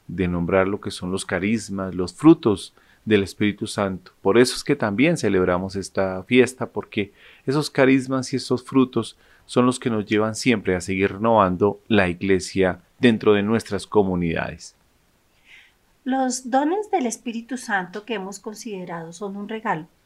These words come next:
Speaker 2: que hace que las virtudes funcionen de un modo nuevo.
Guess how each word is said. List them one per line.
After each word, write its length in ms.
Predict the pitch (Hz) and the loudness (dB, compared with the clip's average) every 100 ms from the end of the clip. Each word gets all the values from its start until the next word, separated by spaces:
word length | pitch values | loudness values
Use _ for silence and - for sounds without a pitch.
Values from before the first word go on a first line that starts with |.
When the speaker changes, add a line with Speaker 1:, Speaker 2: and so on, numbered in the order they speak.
| _ _ _ _ - | _ _ _ _ -8
Speaker 2:
que 100 | 180 | -6
hace 240 | 175 196 | -6 -8
que 100 | 226 | -4
las 220 | 226 214 | -2 -2
virtudes 560 | 202 180 214 180 185 - | -6 -12 -14 -10 -8 -8
funcionen 800 | - 269 262 240 180 170 185 - | -4 -2 -2 -4 -4 -6 -10 -14
de 120 | 196 | -10
un 100 | 170 | -8
modo 300 | 170 180 208 | -8 -8 -4
nuevo. 400 | 247 233 185 190 | -2 -2 -4 -10